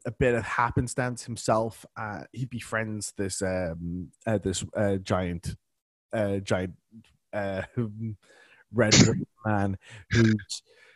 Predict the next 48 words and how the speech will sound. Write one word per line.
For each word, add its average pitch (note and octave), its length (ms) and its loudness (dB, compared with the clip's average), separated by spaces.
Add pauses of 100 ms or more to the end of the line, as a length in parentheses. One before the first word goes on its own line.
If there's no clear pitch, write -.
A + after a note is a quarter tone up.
(260)
um, B2 880 4 (260)
who's B2+ 300 6
a, C3 280 8
a C#3 60 2
lumberjack. F3 600 2 (460)
And B2 440 0 (960)
th-, F3+ 120 -14 (220)
through A3+ 180 6
the F3 60 8
course E3 260 6
of - 40 -2
the C#3 60 0
story, B2+ 200 6
they B2 100 4
start A2+ 240 2
delivering G2 360 -2
presents F2+ 400 -4
to G#2 80 -6
kids, - 680 -8
and G#2 260 -4
he's A2 200 -4
doing A#2 240 4
this A2 300 0
to, G2+ 380 0
he's C3 180 -2
doing C3 200 0
this A2 160 -6
to G#2 200 -2
get, G2 220 -2
like, F#2+ 120 -8
the - 80 -6
postal G2+ 400 4
service F#2 320 0
set F2 320 -4
up F2+ 160 -2
because A2 280 0
he G#2+ 80 -4
has F#2 180 -4
to, F#2+ 220 -6 (340)
he C3+ 80 -2
has A#2 160 0
to A2+ 120 -4
get, G2+ 260 -2
like, G2 280 -6
ten G2+ 240 -4
thousand G2 380 2
letters F#2+ 260 2
delivered G#2 480 0